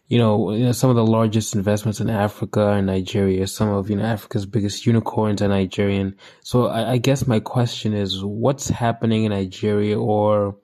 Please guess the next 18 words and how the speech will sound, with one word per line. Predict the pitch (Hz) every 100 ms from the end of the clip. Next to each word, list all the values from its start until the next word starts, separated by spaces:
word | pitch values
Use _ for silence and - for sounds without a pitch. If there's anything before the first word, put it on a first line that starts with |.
| _ _ -
what's, | 120 131 - - - - - 120
what, | 123 117
what | 131 131
kind | 147 139
of | 120
an |
environment | 110 104 104 110 107 101 98 95 98 -
is, | - 110 104 104 98 92 87 - -
is | 113 107 113 107
to, | - 110
is, | 104 - 110 101 - -
is | 113 95
the | 98
cause | - - 117 110 104
of | 101 98 92 98 -
such | - 120 107
explosive | - - 123 113 - 98 92
growth? | 104 107 92